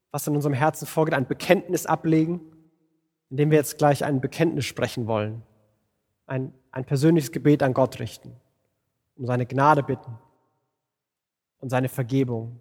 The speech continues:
dann neu empfangen. Und dann wollen wir Abendmahl feiern und Lieder singen und uns freuen, dass Jesus uns vergeben hat und nicht dabei st-, stehen bleiben,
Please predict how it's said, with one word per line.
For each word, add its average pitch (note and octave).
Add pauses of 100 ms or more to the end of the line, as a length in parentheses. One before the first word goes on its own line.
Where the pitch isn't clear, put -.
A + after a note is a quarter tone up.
(140)
dann A#2
neu A#2+
empfangen. A2
Und -
dann B2
wollen D#3
wir D#3+
Abendmahl B2+
feiern G#2+ (760)
und A#2+
Lieder A#2+
singen G#2+ (800)
und A2+
uns G#2+
freuen, A2 (640)
dass -
Jesus B2+
uns B2
vergeben G#2+
hat - (520)
und A#2+
nicht A#2
dabei A2+
st-, - (360)
stehen B2
bleiben, G#2